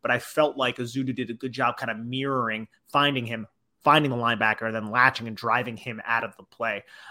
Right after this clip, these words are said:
I felt like he was pretty dangerous and effective and had a good overall feel for when to climb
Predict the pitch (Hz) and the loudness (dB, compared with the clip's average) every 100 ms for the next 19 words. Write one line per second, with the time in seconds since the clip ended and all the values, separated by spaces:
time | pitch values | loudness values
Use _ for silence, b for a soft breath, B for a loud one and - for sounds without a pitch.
0 | - 127 151 135 127 131 - 151 123 - | -2 2 4 2 0 -4 -4 -4 -4 -4
1 | 131 139 127 120 110 - - 117 151 117 | -6 -2 -2 -4 -8 -6 -4 -2 0 0
2 | 107 117 101 123 135 127 131 131 117 110 | -2 -2 -2 0 0 0 -2 0 0 0
3 | 127 127 120 104 101 123 131 117 - - | -2 -4 -4 -8 -6 -6 -6 -10 -12 -12
4 | - 131 120 95 | -4 2 2 0